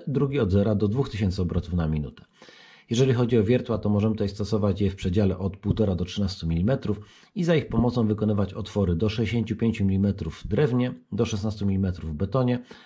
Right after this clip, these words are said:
oraz do trzynastu milimetrów w stali. Wiertarka zasilana jest silnikiem bezszczotkowym oraz należy do serii X dwadzieścia V Team, czyli jest kompatybilna z całym szeregiem innych urządzeń zasilanych baterią dwudziestowoltową. Producentem tego urządzenia jest firma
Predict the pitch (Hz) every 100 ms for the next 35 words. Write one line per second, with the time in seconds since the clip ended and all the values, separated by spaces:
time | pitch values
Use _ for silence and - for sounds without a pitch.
0 | - - 175 156 110 117 101 95 - 104
1 | 92 80 80 95 87 - 98 78 - _
2 | - - - - - 131 139 143 127 120
3 | 110 120 113 113 98 101 101 - 107 107
4 | 104 87 82 107 - 82 - 123 120 117
5 | - - - _ 160 165 139 98 104 110
6 | 95 101 - 104 98 113 92 90 87 95
7 | 90 - 76 - 123 123 - - _ -
8 | 160 113 123 - 113 101 98 87 104 101
9 | - 131 123 110 98 101 92 90 131 127
10 | 110 113 104 120 - 170 - 107 117 92
11 | 92 85 92 95 92 85 - 104 110 107
12 | 92 - - - - - _ - 143 131
13 | - 127 127 117 113 120 113 107 117 113
14 | 110 - 110 113 113